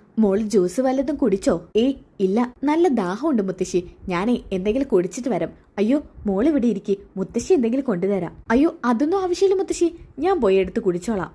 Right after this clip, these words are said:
വേണ്ടെന്നേ, എന്റെ കൊച്ചുമോക്ക് ഞാനൊരു ജ്യൂസ് കൊണ്ടു തരുന്നതിൽ ഒരു കുഴപ്പമില്ല. അപ്പോഴാണ് അങ്ങോട്ട് ജാനകി വരുന്നത്. ആ, ജാനകി, എന്തായി അടുക്കളയിലെ ഒരുക്കം? ആ, ഒരുവിധമൊക്കെ നടന്നോണ്ടിരിക്കുന്നമ്മേ. ഉഹും, എല്ലാത്തിനും ദേവയാനി ആയിരിക്കും മുൻപന്തിയിലല്ലേ? അത് പിന്നെ പറയണോ?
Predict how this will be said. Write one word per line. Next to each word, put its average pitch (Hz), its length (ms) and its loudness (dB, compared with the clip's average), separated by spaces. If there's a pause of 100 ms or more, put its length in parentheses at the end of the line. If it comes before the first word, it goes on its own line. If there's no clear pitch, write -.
(100)
വേണ്ടെന്നേ, 190 540 2 (240)
എന്റെ 170 220 -2
കൊച്ചുമോക്ക് 196 800 0
ഞാനൊരു 170 420 -2
ജ്യൂസ് 185 360 0
കൊണ്ടു 226 220 -2
തരുന്നതിൽ 262 400 0
ഒരു 233 180 2
കുഴപ്പമില്ല. 285 600 0 (100)
അപ്പോഴാണ് 254 360 2
അങ്ങോട്ട് 208 320 0
ജാനകി 196 440 -2
വരുന്നത്. 185 460 0 (220)
ആ, 220 120 2 (240)
ജാനകി, 185 500 0 (160)
എന്തായി 180 380 2
അടുക്കളയിലെ 262 480 2
ഒരുക്കം? 277 360 0 (240)
ആ, 220 140 2 (180)
ഒരുവിധമൊക്കെ 190 500 4
നടന്നോണ്ടിരിക്കുന്നമ്മേ. 214 960 -2 (100)
ഉഹും, 208 260 0 (160)
എല്ലാത്തിനും 185 600 2
ദേവയാനി 196 500 2
ആയിരിക്കും 269 300 -2
മുൻപന്തിയിലല്ലേ? 202 760 0 (120)
അത് 175 220 2
പിന്നെ 208 260 2
പറയണോ? 220 460 0